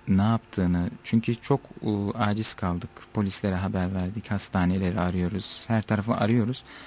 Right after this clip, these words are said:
Ama böyle bir şey var mı gerçekten? Hani bize bir yardımcı olsanız, bahsediyorsunuz hep programlarda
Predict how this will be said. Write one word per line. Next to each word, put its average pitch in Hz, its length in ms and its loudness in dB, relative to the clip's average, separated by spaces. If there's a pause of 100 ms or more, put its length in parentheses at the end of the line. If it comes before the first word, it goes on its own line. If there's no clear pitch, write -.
(180)
Ama 139 240 2
böyle 143 300 4
bir 135 80 2
şey 127 300 2
var 143 160 2
mı 127 120 4
gerçekten? 98 600 0
Hani 113 300 2
bize 113 380 2
bir 113 120 4
yardımcı 104 760 2
olsanız, 92 640 -2 (500)
bahsediyorsunuz 107 760 2
hep - 200 -4
programlarda 90 840 0